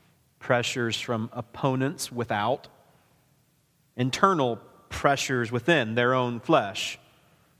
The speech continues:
and the normal struggles of everyday life in a yet fallen, imperfect world.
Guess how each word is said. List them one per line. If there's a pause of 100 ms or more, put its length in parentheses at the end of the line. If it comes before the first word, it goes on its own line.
(300)
and
the
normal
struggles
of
everyday
life
in
a
yet
fallen,
imperfect
world.